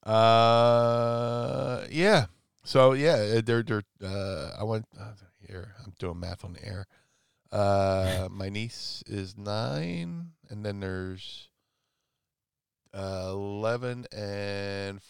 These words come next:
Speaker 1: fourteen, I wanna say.
Speaker 2: Wow.
Speaker 1: So, yeah, three.
Speaker 2: So that's, so,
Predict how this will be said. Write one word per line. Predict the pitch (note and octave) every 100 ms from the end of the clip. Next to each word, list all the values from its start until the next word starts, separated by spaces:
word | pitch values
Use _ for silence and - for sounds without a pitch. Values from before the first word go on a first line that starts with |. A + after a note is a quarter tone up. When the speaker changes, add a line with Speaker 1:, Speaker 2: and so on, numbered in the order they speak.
| _ -
Speaker 1:
fourteen, | G2 - - G2 E2+ E2
I | -
wanna | - G#2+
say. | - - F#2+ -
Speaker 2:
Wow. | D2+ D#2 D#2 C#2+ _ _ _ _
Speaker 1:
So, | F#2 F#2 G2+
yeah, | A2+ B2+ G#2+ - _
three. | - G#2+ A2
Speaker 2:
So | G2+ C#3
that's, | B2+ B2 - -
so, | C3+